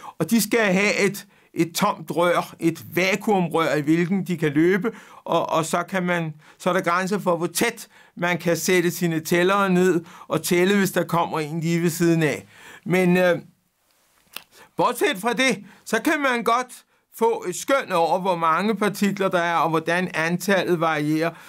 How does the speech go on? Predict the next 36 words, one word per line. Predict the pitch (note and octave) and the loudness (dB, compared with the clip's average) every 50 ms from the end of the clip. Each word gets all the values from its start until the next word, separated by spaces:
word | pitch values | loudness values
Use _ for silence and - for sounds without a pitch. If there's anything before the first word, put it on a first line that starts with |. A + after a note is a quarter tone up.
| - - - | -20 -10 -6
og | - D3+ D3 | -4 -4 -2
sådan | - D3+ C#3 C3+ | -2 -2 -2 0
noget. | C#3+ E3 F#3+ A3 G#3+ G3+ - - - | 0 2 2 2 0 -2 -8 -10 -6
Og | - - - | -4 -2 0
det | C4 D4+ | 2 2
er | D4+ | 4
netop | C4+ A#3+ A#3 B3 B3 F#3 | 4 4 2 0 0 0
noget | G3+ G3+ G#3+ A3+ | 0 0 2 2
af | A#3 | 2
det | A3 G3+ G3+ | 0 -2 -4
første, | - - B3 B3+ C#4 - - - F4+ | -4 -2 -2 -2 -2 -2 -4 -6 -4
man | F4 E4+ G#3+ D#3+ D3+ | -2 -2 -2 -2 -2
vil | C#3+ D3 | -4 -2
gøre, | C#3+ E3+ F3 F#3+ A3+ B3+ B3+ B3+ - - - - - _ | 2 2 4 4 4 2 0 -4 -8 -20 -20 -20 -20 _
fordi | - G#3+ G3 D3+ F#3+ G#3 G#3 F3+ - - - - - | -4 -4 -2 0 0 0 0 -2 -4 -10 -14 -8 -2
det | - G3+ | 0 2
er | A#3 | 2
netop | A3 G#3+ G#3 G#3+ G3+ | 4 4 2 2 2
noget | G3 G3 G3 G#3 G#3+ | 2 2 2 4 2
af | A3 - | 2 2
det, | G3+ G3+ | 2 2
man | G3+ G3+ F#3+ | 2 2 2
ikke | G3+ A3 A3+ B3+ | 2 2 2 2
behøver | G3+ A3+ G#3 F3 F3 A3 A3 - F#3 A#3+ G#3+ - - - - - - | 2 2 2 2 4 4 4 4 2 0 0 -2 -8 -20 -20 -20 -8
så | - G#3 G3+ | -6 -4 -4
forfærdelig | G3+ - G3 F#3 - - - F3+ G#3+ C4 C#4 C#4 C#4+ C#4+ C#4 C4+ - G#3+ A3+ G#3 | -2 0 -2 -2 -2 -2 -2 0 0 2 2 2 2 0 0 -2 -6 -6 -6 -4
mange, | F#3 F3 E3 E3 E3+ F3 F#3 G3+ G#3+ G3+ G3 G#3 - - - _ _ _ - - | 0 0 0 0 0 0 0 -2 -2 -2 -4 -6 -12 -20 -20 _ _ _ -4 0
øh, | D#3 E3 D#3 D3 C#3 B2 B2+ C#3+ C3+ - | 2 2 2 2 2 0 -4 -6 -6 -10
protoner, | - - F#3+ F#3 F3+ - - G#3 G#3 G3+ - - G3+ G#3 G3+ F#3+ G3 - - - _ - | -6 -2 0 0 0 0 0 0 0 0 0 0 0 0 0 0 -2 -8 -18 -8 _ -2
der | F#3 F3 | -2 -2
støder | F3+ F3+ - F#3+ F#3 F#3 F3 | -2 0 2 2 4 4 4
mod | F3 F3+ G3 G3+ F#3+ F#3 | 2 2 2 4 4 4
hinanden | F3+ G#3 G3+ F#3+ E3+ D#3+ D#3 D#3 E3+ F#3 G3+ G3+ G3 | 4 4 4 2 2 0 0 0 0 0 0 0 0
til | G3+ G#3+ | 0 0
at | F#3+ F3 C#3+ D3+ | 0 0 0 -2
se, | - - C4+ C#4 - - | -2 -2 0 0 0 -2